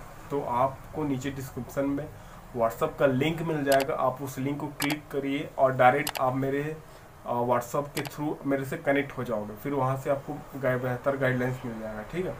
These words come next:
ये support की वाली बात होगी। अब देखो यहाँ पे करना क्या होता है, Two step क्या होता है। पहला step होता है कि आप affiliate course buy करते हो, Affiliate course को purchase करना होता है सबसे पहले, उसके बाद उसमें सीखना होता है थर्ड, और second उसमें सीखोगे,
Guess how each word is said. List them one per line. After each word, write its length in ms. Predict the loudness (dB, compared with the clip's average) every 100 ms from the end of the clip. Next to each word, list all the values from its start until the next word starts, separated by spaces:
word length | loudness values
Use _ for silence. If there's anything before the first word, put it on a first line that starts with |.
| -12 -14 -14 -14 -4
ये 140 | -2 0
support 420 | 0 0 -2 0
की 60 |
वाली 160 | -2 0
बात 260 | 0 0 -2
होगी। 180 | -10 -2
अब 140 | -2 -2
देखो 220 | -4 0
यहाँ 140 | 0
पे 100 | -2
करना 320 | -6 -4 0 0
क्या 200 | 0 -2
होता 280 | 0 0
है, 100 | 0 -4 -14 -18 -18 -4
Two 140 | -2
step 280 | 0 -2 -2
क्या 100 | 2
होता 180 | 2 2
है। 80 | 4
पहला 280 | 4 6 2
step 300 | -2 -4 -4
होता 160 | -4 -4
है 80 |
कि 160 | -2 -4
आप 380 | 2 4 4 0 -2
affiliate 460 | -2 0 -4 -4 -4
course 340 | 0 0 -2 2
buy 260 | 4 6
करते 360 | 4 -2 -2 -4
हो, 400 | -6 -8 -8 -6
Affiliate 380 | -2 -2 -2 0
course 200 | -2 -2
को 100 | -4 0
purchase 360 | 0 -2 -6
करना 280 | -2 -2 -2
होता 240 | -4 -4 -4
है 100 | -4
सबसे 240 | -8 -8
पहले, 300 | -4 -4 -4 -12 -16 -16 -14 -10
उसके 160 | -8 6
बाद 140 | 6
उसमें 220 | 6 -2
सीखना 380 | -4 -2 -2 2
होता 260 | 2 4 2
है 160 | 0
थर्ड, 220 | 4 4 2 -8 -14 -12 -12 -10 -2
और 120 | -2
second 360 | 0 -2 0 -4
उसमें 220 | -4 -6
सीखोगे, 540 | -4 -2 -2 0 -2